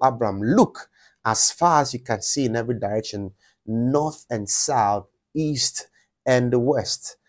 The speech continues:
I'm giving all this land, as far as you can see, to you and your descendants as a permanent possession."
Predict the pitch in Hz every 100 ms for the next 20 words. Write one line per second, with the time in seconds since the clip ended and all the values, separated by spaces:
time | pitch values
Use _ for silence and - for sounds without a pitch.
0 | _ - 120 117 104 135 165 165 151 147
1 | 139 127 - 113 104 98 - - - 165
2 | 135 113 104 98 - 123 107 101 - -
3 | _ - 120 113 143 165 127 110 107 101
4 | - 131 127 117 120 - 110 - 110 _
5 | - 160 151 151 147 139 135 131 120 -
6 | 110 - -